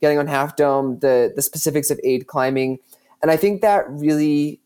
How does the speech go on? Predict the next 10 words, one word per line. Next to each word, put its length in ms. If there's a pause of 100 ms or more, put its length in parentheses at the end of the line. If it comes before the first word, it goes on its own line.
(120)
served 440
us 220
well. 440
Um, 300
something 460
that 240
we 440 (500)
practiced 540
was 200
rappelling 720